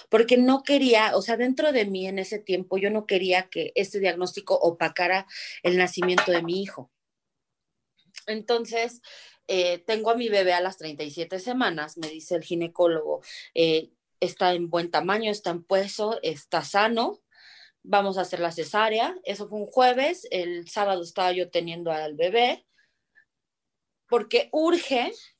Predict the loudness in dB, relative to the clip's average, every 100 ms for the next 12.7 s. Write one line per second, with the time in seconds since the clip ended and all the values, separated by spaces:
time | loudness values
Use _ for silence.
0 | _ -4 0 -2 -2 -6 -8 -8 -4 -4
1 | -4 -8 -6 -6 -2 -2 -2 -4 -4 -6
2 | -6 -6 -2 -2 0 0 0 0 -4 -2
3 | -2 2 2 2 -4 _ -20 -20 _ -2
4 | 0 2 2 2 0 0 -2 -4 0 0
5 | 0 -4 -2 0 -2 -4 -14 -6 -2 -2
6 | -2 -2 0 0 0 -2 -6 -4 -2 -2
7 | -4 -6 -6 -10 -18 -20 _ -4 0 2
8 | 0 2 2 2 2 0 0 -2 0 2
9 | 2 2 2 2 0 0 0 2 2 0
10 | -4 -6 -6 -2 -2 -2 -2 -4 -4 -8
11 | -4 -4 -4 -10 -6 -4 -2 -4 -4 -8
12 | -8 -6 -4 -6 -10 -16